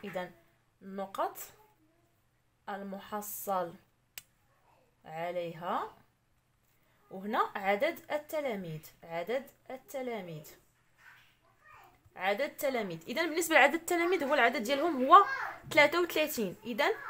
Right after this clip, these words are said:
غادي نكتب صفر، إذا آه، إذن لاحظوا خصني ن-، نقسم، نقسم، آه، هاد ال-، ال-، هذا باش نح-، نحصل على ثلاثة وثلاثين تلميذ. إذن هنا خصو يكون عندي،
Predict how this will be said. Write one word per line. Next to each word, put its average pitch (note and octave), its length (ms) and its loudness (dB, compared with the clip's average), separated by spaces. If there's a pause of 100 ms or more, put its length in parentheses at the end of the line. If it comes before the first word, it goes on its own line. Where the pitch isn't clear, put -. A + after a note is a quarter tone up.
(300)
غادي A3+ 440 0 (560)
نكتب A3+ 420 -8 (220)
صفر، G#3 500 -2 (220)
إذا A3 380 -2 (440)
آه، F#3 320 -2 (1000)
إذن G3+ 360 -4
لاحظوا F#3+ 420 -4
خصني A#3+ 360 -4 (180)
ن-، G#3 300 -8
نقسم، A#3+ 600 -6 (500)
نقسم، B3+ 580 -8 (120)
آه، F#3+ 300 -2
هاد G#3+ 260 -2
ال-، G3 160 -4
ال-، F3 540 0
هذا G3 240 2
باش D4 160 -4
نح-، B3 220 -6
نحصل - 300 -4
على A3+ 180 4
ثلاثة C4+ 280 -2
وثلاثين C4+ 400 -4
تلميذ. G3 400 -8
إذن G3+ 160 -8
هنا G3+ 200 -2
خصو - 220 -10
يكون G#3 160 -8
عندي، G3+ 300 -6